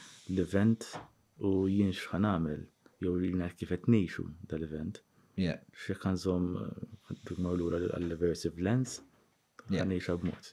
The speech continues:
Speaker 1: Jekk ħanmur, jekk jiena l-esperjenza ħan nitallim minnha, ħankun nara kif ħan nikber, nara kif ħan adatta. I mean, u dik fl-aħħar ngħidu l-evoluzzjoni. Eh, l-evoluzzjoni mhijiex jirbaħ minnu l-aqwa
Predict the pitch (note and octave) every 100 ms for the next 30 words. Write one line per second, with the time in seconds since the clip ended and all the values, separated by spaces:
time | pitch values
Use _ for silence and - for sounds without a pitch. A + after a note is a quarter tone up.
0 | - F#2+ - F2+ F2 E2+ F2 F2 - F2+
1 | - F2+ E2+ E2 _ _ _ - - F#2+
2 | F2 E2+ E2+ E2 F2 E2 D#2+ E2+ G#2+ G2
3 | F2 E2 D#2+ E2 D#2+ F2 - _ _ _
4 | _ - - - F#2+ F2 E2+ F#2 - D#2+
5 | F#2 F2+ D#2+ E2 D#2+ - - D#2+ - A2
6 | - D#2 - _ _ _ - F2 E2 G#2
7 | G2 - F2 D#2+ E2 F2 F#2 F#2 F#2+ F#2
8 | - - F#2+ F2+ F#2+ F2+ - F2 D2 C#2+
9 | D2 _ _ _ _ _ - - - G#2
10 | F#2 F2+ A2 F2 F#2 F#2 G#2+ G2 - F2+
11 | D#2 D2+ D#2 F2 E2 E2 D#2 D#2+ G2+